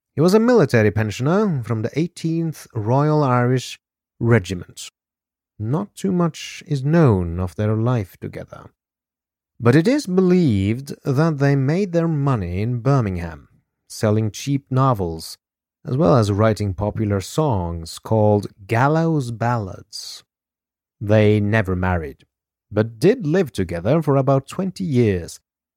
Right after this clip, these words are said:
and had three children in eighteen sixty-five, eighteen sixty-eight, and eighteen seventy-three. Two boys and a girl named Annie.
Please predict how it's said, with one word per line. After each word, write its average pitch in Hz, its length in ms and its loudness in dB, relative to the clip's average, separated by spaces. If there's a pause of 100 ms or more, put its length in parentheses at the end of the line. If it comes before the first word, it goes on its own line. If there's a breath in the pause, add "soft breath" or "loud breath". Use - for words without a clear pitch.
(260)
and 110 180 0
had 151 300 2
three 202 500 -2
children 90 680 0 (300)
in 95 140 -10
eighteen 107 340 -6
sixty-five, 113 840 0 (600)
eighteen - 320 -10
sixty-eight, - 880 -2 (340)
and 113 240 -6 (140)
eighteen 135 440 -4
seventy-three. 98 1080 -6 (1120)
Two 196 180 2
boys 139 840 4
and 90 240 -6
a 139 60 0
girl 98 600 2 (180)
named 98 280 -4
Annie. 85 400 -4